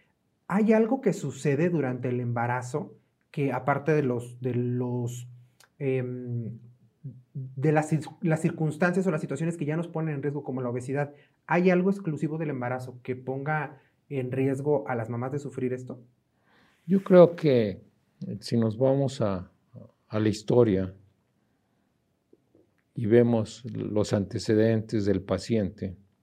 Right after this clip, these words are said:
Speaker 2: vamos a saber si tiene alguna carga, ¿sí?, de antecedente que pueda proporcionarle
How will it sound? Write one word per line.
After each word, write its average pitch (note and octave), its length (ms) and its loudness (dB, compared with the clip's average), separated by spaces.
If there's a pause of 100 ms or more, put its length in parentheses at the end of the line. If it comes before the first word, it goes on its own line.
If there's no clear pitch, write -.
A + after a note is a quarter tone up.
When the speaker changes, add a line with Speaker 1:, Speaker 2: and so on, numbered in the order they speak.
(880)
Speaker 2:
vamos B2 240 2
a B2+ 60 4
saber G#2+ 340 6
si G#2+ 160 0
tiene A#2 360 0
alguna G#2 720 0
carga, F#2+ 540 2 (1400)
¿sí?, G#2+ 340 -4 (1000)
de G#2 100 0
antecedente G#2 800 2
que A2+ 140 2
pueda G#2+ 400 4
proporcionarle G2 1080 -2